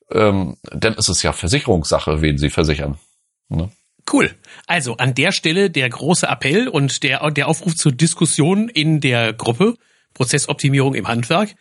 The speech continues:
Speaker 2: Wie seht ihr das? Versichert ihr euch? Geht ihr hin und habt ihr eine Versicherung abgeschlossen? Wie sind da die Erfahrungen? Glaubt ihr, dass sowas sein muss, dass es überhaupt was bringt, dass du dich überhaupt versichern kannst? Ähm,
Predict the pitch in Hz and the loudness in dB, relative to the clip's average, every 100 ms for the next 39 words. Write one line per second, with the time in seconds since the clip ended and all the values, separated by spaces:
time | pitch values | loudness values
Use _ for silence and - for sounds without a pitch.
0 | _ _ _ 131 147 143 131 139 214 - | _ _ _ 0 2 2 0 0 0 0
1 | - - 143 151 - 180 196 175 196 226 | -4 -2 0 0 0 0 0 2 2 0
2 | - - 139 139 151 156 156 165 165 151 | -4 -6 -6 -2 -2 0 0 2 0 0
3 | 127 165 160 - - 185 170 170 175 - | -2 -2 -2 0 0 0 2 2 2 0
4 | 170 - 175 190 190 160 151 147 143 127 | 0 2 2 2 2 2 2 2 2 0
5 | 110 110 - 131 - 196 226 233 _ _ | -2 -4 -4 -2 0 2 2 -2 _ _
6 | - 160 151 151 135 139 120 120 - 127 | -4 -2 0 0 2 2 2 2 0 2
7 | 185 190 233 - - 127 135 143 120 120 | 2 4 2 -2 -4 -2 0 0 0 -2
8 | 113 - 113 147 220 143 - 131 139 117 | -4 -4 0 2 2 0 0 0 0 0
9 | 127 120 - 110 110 - - 190 240 - | 0 -2 -2 -4 -6 -4 -2 0 0 -2
10 | - _ _ _ - 120 123 120 120 | -8 _ _ _ -4 -2 0 2 0